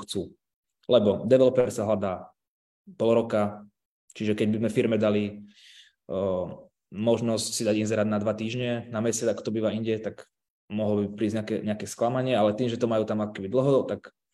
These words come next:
akoby môžu s tým pracovať v nejakom horizonte časovom. A veľa firiem, eh, deje sa, no nie veľa firiem, ale deje sa to, že áno, že je tam aj ročný inzerát,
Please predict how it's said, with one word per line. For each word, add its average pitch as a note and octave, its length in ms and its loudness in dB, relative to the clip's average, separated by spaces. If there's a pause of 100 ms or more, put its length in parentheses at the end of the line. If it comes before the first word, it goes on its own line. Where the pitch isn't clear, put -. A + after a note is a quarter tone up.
(380)
akoby G#2+ 380 -2
môžu B2+ 260 4
s - 80 -2
tým A#2+ 80 2
pracovať G#2+ 460 0
v - 60 -10
nejakom G#2 260 -4 (300)
horizonte A2 440 2
časovom. G2 520 -4
A G2+ 240 -4 (920)
veľa A#2 360 0
firiem, B2+ 600 2 (840)
eh, G#2 320 2
deje B2+ 200 6
sa, G#2+ 200 2
no G2+ 120 0
nie A2 120 2
veľa G#2 200 2
firiem, D3 200 4
ale G#2+ 160 0
deje B2 240 2
sa B2+ 80 -2
to, C3+ 80 -4
že A2+ 160 -2
áno, G#2+ 240 -2
že G2+ 160 -4
je A2+ 120 -2
tam G#2 160 -2
aj G2 80 -4
ročný A2+ 320 -6
inzerát, C3+ 440 0